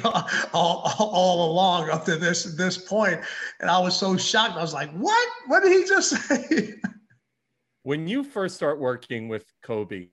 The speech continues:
Speaker 2: and obviously he's the closest thing both skill-wise and mentally that the league has ever seen to M J. Wh-, when you get in there, how much did he let you in on how much he emulated M J?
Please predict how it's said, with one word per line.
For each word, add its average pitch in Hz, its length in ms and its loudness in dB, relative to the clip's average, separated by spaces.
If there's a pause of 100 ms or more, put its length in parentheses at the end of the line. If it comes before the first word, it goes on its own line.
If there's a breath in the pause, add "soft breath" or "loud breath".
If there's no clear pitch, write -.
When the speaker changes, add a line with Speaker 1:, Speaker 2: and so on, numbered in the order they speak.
(640)
Speaker 2:
and 143 160 -2
obviously 170 540 -2
he's 170 200 -8
the 160 100 -8
closest 135 600 -6
thing 127 280 -6
both 113 240 -4
skill-wise 120 760 -2
and 110 120 -12
mentally 107 480 -8
that 107 240 -10
the 107 80 -18
league 110 240 -8
has 110 140 -8
ever 110 240 -6
seen 110 540 -12 (200)
to 143 240 -4
M 120 200 -6
J. 92 560 -8 (640)
Wh-, 156 440 -6
when 180 200 -6
you 247 280 -6 (100)
get 170 220 0
in 151 320 -6
there, 107 500 -4 (300)
how 262 300 -4
much 208 540 -4 (160)
did 135 200 -6
he 160 180 -6
let 147 380 -4
you 143 160 -4
in 143 160 -2
on 117 180 -8
how 131 220 -6
much 139 240 -6
he 131 260 -12
emulated 120 640 -4
M 104 240 -8
J? 104 460 -6